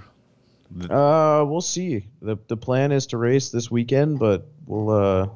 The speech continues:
Speaker 2: we'll see if work permits. They're, uh, picking up. Work's finally picking up now, so.
Speaker 1: Gotcha.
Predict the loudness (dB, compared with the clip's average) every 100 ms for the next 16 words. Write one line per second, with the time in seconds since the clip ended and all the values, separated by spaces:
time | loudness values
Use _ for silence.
0 | -14 _ _ _ _ _ _ _ _ -6
1 | -2 2 4 4 0 -2 -4 -2 0 0
2 | -4 -6 -10 _ _ 2 4 6 4 4
3 | 2 -2 -6 _ _ _ -6 -4 0 -2
4 | -4 _ _ _ _ _ _ _ _ -2
5 | 0 0 0 0 0 -2 -2 -4 -6 -6
6 | -6 -8 -6 -8 -10 -12 -16 _ -2 0
7 | 0 -4 -10 -14